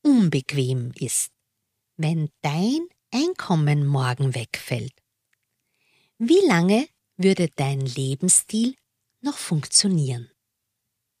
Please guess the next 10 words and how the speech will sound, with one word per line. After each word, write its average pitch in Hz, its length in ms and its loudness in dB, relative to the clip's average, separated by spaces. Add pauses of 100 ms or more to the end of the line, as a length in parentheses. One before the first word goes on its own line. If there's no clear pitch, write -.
Wenn 254 200 6
dich 294 180 2
diese 453 380 2
Folge 240 480 4
berührt 220 540 4 (200)
provoziert 233 840 4 (300)
oder 220 220 4
vielleicht 311 760 2
auch 294 240 4
ein 294 180 0